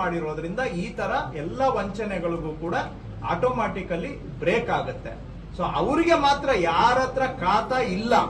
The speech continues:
ಅವ್ರಿಗೆ ಮಾತ್ರ ತೊಂದ್ರೆ ಆಗುತ್ತೆ ಬಿಟ್ರೆ, ಯಾರೇ ಆಗ್ಲಿ ಪಂಚಾಯತಿ ಮುನ್ಸಿಪಾಲಿಟಿಯಲ್ಲಿ ಖಾತಾ ಮಾಡಿಸ್ಕೊಂಡಿದ್ರೆ ಅವ್ರಿಗೆ ಏನು ತೊಂದ್ರೆ ಆಗದಾಗೆ ನಾವು ಎಲ್ಲ ಜವಾಬ್ದಾರಿ ತಗೊಳ್ತೇವೆ. ಮತ್ತು ಖಾತಾ ಇಲ್ಲದೆ ಮಾಡ್ಬೇಕು ಅಂತ ಹೇಳಿದ್ರೆ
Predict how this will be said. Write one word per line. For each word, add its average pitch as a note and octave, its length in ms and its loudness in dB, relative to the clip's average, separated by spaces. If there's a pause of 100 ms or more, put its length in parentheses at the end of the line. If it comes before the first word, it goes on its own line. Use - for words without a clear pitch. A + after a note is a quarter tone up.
(1120)
ಅವ್ರಿಗೆ D#4+ 380 4 (120)
ಮಾತ್ರ C#4 220 2 (180)
ತೊಂದ್ರೆ A3 260 -4 (100)
ಆಗುತ್ತೆ E3+ 380 -2
ಬಿಟ್ರೆ, D3+ 320 -2 (560)
ಯಾರೇ G3 360 6 (120)
ಆಗ್ಲಿ G#3+ 220 0 (140)
ಪಂಚಾಯತಿ A#3+ 640 -2
ಮುನ್ಸಿಪಾಲಿಟಿಯಲ್ಲಿ F#3+ 760 -4
ಖಾತಾ E3+ 260 -2 (100)
ಮಾಡಿಸ್ಕೊಂಡಿದ್ರೆ C#3+ 600 -6 (100)
ಅವ್ರಿಗೆ D3 240 -6 (140)
ಏನು A#3+ 140 2 (140)
ತೊಂದ್ರೆ E3+ 280 0 (100)
ಆಗದಾಗೆ C#3+ 400 -4 (120)
ನಾವು C#3 140 -4 (100)
ಎಲ್ಲ D#3+ 120 -4 (140)
ಜವಾಬ್ದಾರಿ C3+ 420 -4 (120)
ತಗೊಳ್ತೇವೆ. C#3 580 0 (460)
ಮತ್ತು C#4+ 200 0 (160)
ಖಾತಾ D4+ 360 4 (140)
ಇಲ್ಲದೆ E4+ 320 2 (100)
ಮಾಡ್ಬೇಕು C4 500 6
ಅಂತ F#3+ 220 -8
ಹೇಳಿದ್ರೆ E3 320 0